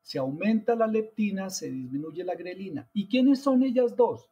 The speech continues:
Sustancias que tienen que ver con el control del apetito y la saciedad. De manera que al otro día la persona se siente disminuida de energía. ¿Y qué hace? Come más. Y si come más, aumenta la glicemia,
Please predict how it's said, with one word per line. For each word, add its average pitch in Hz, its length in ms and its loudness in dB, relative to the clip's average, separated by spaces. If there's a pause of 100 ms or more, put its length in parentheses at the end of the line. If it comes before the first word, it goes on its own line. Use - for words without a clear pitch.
(140)
Sustancias 196 760 0
que 226 120 -6
tienen 170 400 -4
que 156 180 -2
ver 143 200 -2
con 175 180 -8
el 160 140 -6
control 135 420 -4
del 165 140 2
apetito 147 560 -6
y 170 40 -4
la 139 140 -2
saciedad. 117 640 -4 (340)
De 143 120 -2
manera 185 420 0
que 202 320 -10 (140)
al 147 180 -2
otro 196 320 0
día 208 220 2
la 208 180 0
persona 165 420 -2
se - 180 -6
siente 160 600 -8
disminuida 143 800 0
de 170 80 -4
energía. 131 560 -8 (420)
¿Y 147 140 -12
qué 185 180 0
hace? 208 400 2 (300)
Come 139 340 0
más. 196 560 -4 (280)
Y 123 100 -10
si 117 180 -10
come 196 320 4
más, 226 480 2 (240)
aumenta 160 560 0
la 175 140 2
glicemia, 160 600 0